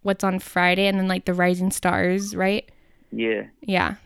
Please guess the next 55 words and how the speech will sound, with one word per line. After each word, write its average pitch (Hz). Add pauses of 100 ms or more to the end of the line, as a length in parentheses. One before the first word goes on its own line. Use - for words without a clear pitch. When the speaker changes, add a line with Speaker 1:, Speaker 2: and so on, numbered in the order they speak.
Speaker 1:
The 208
celebrity 247
Speaker 2:
Yeah. 269
Speaker 1:
game 311
is, 294
like, 220
always, 190
like, 185
dumb 175
funny, 208 (480)
especially, 233
like, 254
Speaker 2:
Yeah. - (200)
Speaker 1:
they 226
mic 208
up, 190
like, 190
the 196
celebrities 208
that 196
are, 190
like, 180 (180)
that 190 (120)
like 190
to 185
talk 190
Speaker 2:
Yeah. -
Speaker 1:
and 214
stuff, 226
and 208
it's, 185
like, 180
hilarious 175
Speaker 2:
Yeah. -
Speaker 1:
of 185
what 180
they 180
<laughs> -
say. - (1000)
Speaker 2:
Yeah, 370
every 127
time 127
I 120
watch 120
the 113
celebrity 117
game, 117
I'm 123
like, 113
"Man, 117
if 117
I 127
played 127
in 127
this, 131